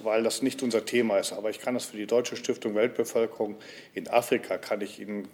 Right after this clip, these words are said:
gerne dazu was sagen. Ähm, ich habe dieses Thema hier in meiner Redezeit auch nicht bewusst angeschnitten, nicht weil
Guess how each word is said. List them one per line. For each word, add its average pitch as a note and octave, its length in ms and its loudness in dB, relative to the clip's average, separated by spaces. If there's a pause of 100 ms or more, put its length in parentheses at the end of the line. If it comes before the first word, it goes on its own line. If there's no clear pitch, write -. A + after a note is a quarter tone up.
(140)
gerne A2 260 2
dazu G#2+ 320 -2
was G#2+ 180 0
sagen. G2 420 0 (600)
Ähm, G#2 360 0 (120)
ich - 160 -4
habe C#3 180 6
dieses C3+ 380 0 (160)
Thema C#3+ 260 4
hier C#3 420 4
in C3 140 0
meiner A2+ 400 2
Redezeit A#2+ 840 2
auch - 340 -6
nicht C3 340 -4
bewusst B2 540 -4
angeschnitten, A2+ 680 -4
nicht D3+ 400 -2
weil A2 260 4